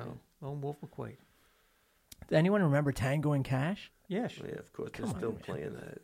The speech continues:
Speaker 3: Come on. That was,
Speaker 1: That
Speaker 3: that
Speaker 1: was Stallone.
Speaker 3: Stallone and Kurt Russell.
Speaker 1: And then you know who, uh, uh, uh, Stallone's little sister was?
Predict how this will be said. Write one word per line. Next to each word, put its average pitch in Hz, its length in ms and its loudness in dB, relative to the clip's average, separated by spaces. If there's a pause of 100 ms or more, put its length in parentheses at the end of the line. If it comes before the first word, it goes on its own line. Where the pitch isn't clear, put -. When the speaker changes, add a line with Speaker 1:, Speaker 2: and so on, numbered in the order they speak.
(140)
Speaker 3:
Come 202 240 -4
on. 123 360 0 (640)
That 165 180 10
was, 185 180 8
Speaker 1:
That - 100 -10
Speaker 3:
that 180 160 10
Speaker 1:
was 185 100 10
Stallone. 185 680 6 (260)
Speaker 3:
Stallone 175 520 6
and 175 120 4
Kurt 180 180 8
Russell. 170 420 6
Speaker 1:
And 160 160 4
then 170 120 8
you 175 120 8
know 180 160 10
who, 185 240 10
uh, 175 40 12
uh, 165 1040 6
uh, 156 220 2
Stallone's 170 680 2
little 170 200 0
sister 180 320 0
was? 233 300 0